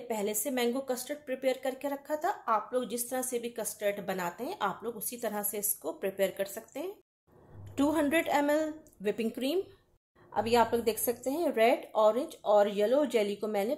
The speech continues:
पहले से prepare करके, उनके pieces करके, उनको एक साथ mix करके रख लिया था। यह है one teaspoon sugar, ये whipping cream में यूज़ होगी। दो अदद banana, इनको मैंने बारीक cut कर लिया।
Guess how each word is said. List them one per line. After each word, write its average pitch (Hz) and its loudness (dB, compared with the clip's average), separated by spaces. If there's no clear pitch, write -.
पहले 202 0
से 254 -2
prepare 202 -2
करके, 202 -6
उनके 208 -6
pieces 220 -4
करके, 196 -4
उनको 240 -2
एक 202 -6
साथ 202 0
mix - -8
करके 220 -4
रख 233 -4
लिया 269 -2
था। 302 -8
यह 277 6
है 320 10
one 285 6
teaspoon 285 -2
sugar, 269 2
ये 247 2
whipping 226 0
cream 220 -4
में 233 0
यूज़ 254 0
होगी। 285 -2
दो 226 0
अदद 262 8
banana, 214 2
इनको 226 -2
मैंने 233 0
बारीक 185 2
cut 240 -4
कर 254 -4
लिया। 262 -4